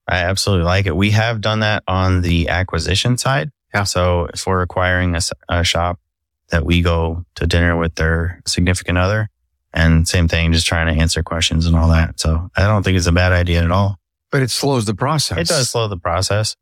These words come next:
Speaker 1: I think we have a lot of layers already. So it would, I'd have to kinda think through that and think, is there some, is that one too many layers for us, or is it worth removing one of the layers and replacing it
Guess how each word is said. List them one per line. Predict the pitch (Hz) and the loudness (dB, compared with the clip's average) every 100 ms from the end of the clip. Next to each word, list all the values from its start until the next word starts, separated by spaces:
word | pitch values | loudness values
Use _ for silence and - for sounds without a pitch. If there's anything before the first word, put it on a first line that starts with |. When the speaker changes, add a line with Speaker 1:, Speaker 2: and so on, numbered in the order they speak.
| - | -4
Speaker 1:
I | 101 | -2
think | 101 110 101 | 0 -2 0
we | 107 | 0
have | 104 95 | 2 2
a | 95 | 0
lot | 92 90 | 0 0
of | 90 | 0
layers | 90 92 92 90 | -2 0 0 0
already. | 82 80 85 104 110 | 2 2 2 2 0
So | - 85 82 | 0 -2 -2
it | 80 | -2
would, | 78 80 - _ _ _ _ _ | -2 -4 -6 _ _ _ _ _
I'd | 90 90 | 0 2
have | 87 | 0
to | - | -2
kinda | - 90 87 82 82 | 0 2 2 2 0
think | 92 92 | 0 0
through | 92 92 | 2 2
that | 92 87 | 2 0
and | 76 85 | 0 0
think, | 85 85 - _ | 2 0 -2 _
is | - 85 | -2 0
there | 85 | 2
some, | 82 92 90 85 87 - _ _ _ _ | 0 0 0 0 -4 -12 _ _ _ _
is | 92 | 0
that | 95 85 - | 2 0 -4
one | 90 98 98 95 | 0 2 4 4
too | - 101 | 4 4
many | 98 101 104 | 4 4 2
layers | 104 104 104 107 | 2 2 2 0
for | - 104 87 | -2 -4 0
us, | 101 101 - | 0 0 0
or | 82 85 | 0 0
is | 82 | 0
it | 85 71 - | -2 -4 -6
worth | 82 87 85 - - - | -4 0 0 -4 -8 -4
removing | 87 87 90 87 87 | 0 4 4 4 4
one | 87 87 | 2 2
of | 87 | 2
the | |
layers | 87 87 90 87 | 2 2 2 0
and | 82 80 | -2 -4
replacing | 78 90 90 95 98 | -4 -2 -2 0 0
it | 98 | 0